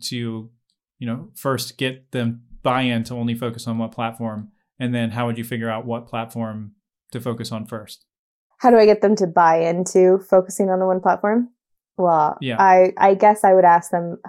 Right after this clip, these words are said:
Speaker 2: "Have you been successful with your current strategy?"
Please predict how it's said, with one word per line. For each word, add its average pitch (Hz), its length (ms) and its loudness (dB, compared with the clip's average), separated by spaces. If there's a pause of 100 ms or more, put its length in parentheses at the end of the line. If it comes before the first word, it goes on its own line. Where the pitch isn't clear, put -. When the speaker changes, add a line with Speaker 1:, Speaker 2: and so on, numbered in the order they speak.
Speaker 2:
"Have 180 140 0
you 180 180 -2
been 180 220 -2
successful 202 580 0
with 262 160 -2
your 254 120 -2
current 294 280 -6
strategy?" 302 520 -2